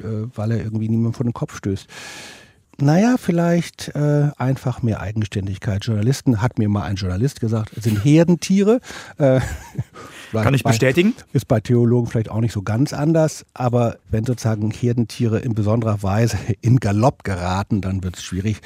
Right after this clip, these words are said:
Speaker 1: Und da sich doch auch die Freiheit zu nehmen und zu sagen, es gibt echt andere Themen, auf die müssen wir auch gucken. Und die werden dann doch auch wahrgenommen. Also vor kurzem habe ich, ist mir aufgefallen, endlich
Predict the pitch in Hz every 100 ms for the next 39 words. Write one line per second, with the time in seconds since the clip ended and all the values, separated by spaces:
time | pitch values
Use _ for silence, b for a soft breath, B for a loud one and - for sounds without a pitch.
0 | B B B B 117 101 107 107 107 -
1 | - 98 - - - _ - 101 - -
2 | 95 92 - 90 90 90 92 95 - 92
3 | 90 85 90 85 - 104 107 98 92 90
4 | - - 107 - 107 - 104 95 98 107
5 | 101 104 - B B - 107 107 101 101
6 | 98 92 98 - 139 - 123 - 107 131
7 | 113 127 135 143 131 139 - 143 - -
8 | - 147 180 165 107 90 95 107 - 139
9 | 165 - 135 123 123 - 151 131 - -
10 | 127 120 - 139 151 135